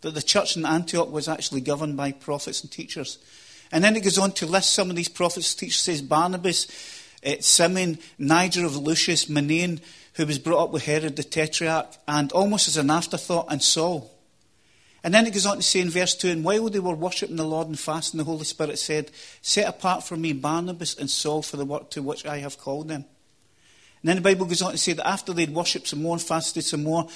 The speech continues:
they laid hands upon them, prayed for them, and then sent them on their way. And here's the thing. Most people kind of read that,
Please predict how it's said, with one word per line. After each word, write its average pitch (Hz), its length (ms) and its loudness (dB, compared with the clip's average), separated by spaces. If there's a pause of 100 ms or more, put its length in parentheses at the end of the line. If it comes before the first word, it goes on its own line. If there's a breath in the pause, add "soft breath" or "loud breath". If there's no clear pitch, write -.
(260 loud breath)
they 143 60 -4
laid 160 200 -2
hands 160 320 0
upon 156 380 -2
them, 151 100 -2
prayed 151 300 -4
for 160 140 -6
them, 147 120 -4 (300 loud breath)
and 135 200 0
then 147 220 2
sent - 460 0
them 139 240 -4
on 139 300 -2
their 135 100 -2
way. 127 400 -4
And 131 120 -6
here's 220 220 2
the 208 60 -2
thing. 147 340 -4 (4000 loud breath)
Most 233 320 6
people 247 240 4
kind 226 260 4
of 156 200 2
read 196 180 2
that, 220 340 2